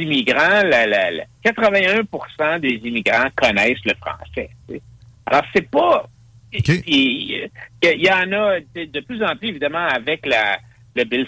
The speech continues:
Speaker 1: cent un, les enfants qui sont, euh, qui vont à l'école française. De plus en plus, les immigrants se tournent vers le français, que ce soit pour aller à l'école, que ce soit pour travailler, que ce soit pour,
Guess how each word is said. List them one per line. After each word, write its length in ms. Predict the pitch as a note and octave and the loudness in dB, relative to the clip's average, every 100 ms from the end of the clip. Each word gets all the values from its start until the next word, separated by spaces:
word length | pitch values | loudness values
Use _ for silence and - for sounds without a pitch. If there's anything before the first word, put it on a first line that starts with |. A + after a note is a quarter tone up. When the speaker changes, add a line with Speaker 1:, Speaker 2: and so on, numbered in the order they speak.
| - | 0
Speaker 1:
cent 240 | A2+ G#2+ C3+ | 0 2 2
un, 380 | E3+ E3+ E3+ D#3+ | 2 2 2 2
les 220 | B2+ A2+ | 2 2
enfants 320 | A#2 - C3+ - | 0 2 -2 -2
qui 80 | - B2 | -4 0
sont, 320 | A#2 A#2 G#2+ | 2 4 4
euh, 60 | F#2+ - | 4 0
qui 80 | |
vont 100 | A2 | -2
à 60 | A2 | 2
l'école 280 | G#2 B2 A#2+ - | 4 4 2 2
française. 460 | F#2+ - C#3+ D3 | 0 2 2 2
De 80 | C3 | 0
plus 240 | B2 A#3 E3+ | 0 2 4
en 160 | C3 - | 2 0
plus, 120 | F#3+ F#3 | -2 0
les 260 | C3 G#2+ A2+ | 2 0 -2
immigrants 500 | C#3+ C3 F#2+ B2+ C3+ | 2 2 2 2 2
se 140 | - - | 0 0
tournent 200 | D3 C#3+ | 0 2
vers 120 | A2+ G#2 | 4 4
le 80 | G2+ | 2
français, 560 | A2+ G#2 F#2+ C#3+ C#3+ | 0 0 0 0 0
que 140 | - G#2+ | 0 -6
ce 140 | A2+ | -6
soit 260 | - B2+ B2+ | -2 2 2
pour 120 | A2+ | 2
aller 120 | F#2 F#2+ | 2 2
à 60 | |
l'école, 560 | G2+ G#2+ C#3+ C#3+ C#3+ C#3 | -2 0 2 4 2 -2
que 80 | A2+ | -8
ce 140 | - G2+ | -8 -10
soit 300 | - G#2+ G#2 - | -2 0 0 -2
pour 200 | G#2+ F2+ - - _ - | -6 -6 -10 -20 _ -2
travailler, 840 | A2+ G2 G2+ F#2+ C#3+ D3+ D3 C#3+ G#2+ | 0 0 -2 0 2 2 2 0 -4
que 60 | |
ce 140 | - F2+ | -6 -6
soit 220 | - B2 | 0 0
pour, 280 | - A#2 | 0 0